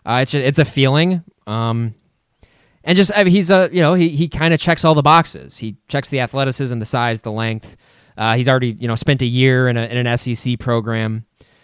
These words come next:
So, yeah, I mean, a-, as of right now, you put a gun to my head, I'd say it's, it's more likely we see more of Key Lawrence this year than Justin Harrington.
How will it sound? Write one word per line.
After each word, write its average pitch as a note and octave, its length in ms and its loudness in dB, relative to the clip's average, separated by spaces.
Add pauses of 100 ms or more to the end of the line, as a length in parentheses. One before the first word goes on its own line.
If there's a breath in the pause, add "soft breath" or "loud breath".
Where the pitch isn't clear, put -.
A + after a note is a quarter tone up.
(300 soft breath)
So, C#3 440 2
yeah, F#3+ 180 2
I A#2 80 -2
mean, B2+ 140 2
a-, B2+ 60 -4
as D#3 320 0
of D3 100 0
right D3 160 2
now, F3 80 0
you C3+ 100 0
put C#3 120 -2
a A#2+ 40 0
gun D3+ 200 2
to D#3 60 4
my G#2+ 140 -4
head, A2 240 -4
I'd B2+ 140 -2
say C3+ 220 0
it's, - 200 -6
it's C3 160 -6
more C#3 180 2
likely B2 420 0
we A#2 120 -2
see C3 160 -4
more B2 200 0
of A2+ 100 -6
Key C3+ 180 -4
Lawrence B2+ 360 0
this A2 200 -8
year A2+ 100 -4
than G#2 140 -8
Justin G#2+ 280 -8
Harrington. A2 540 -6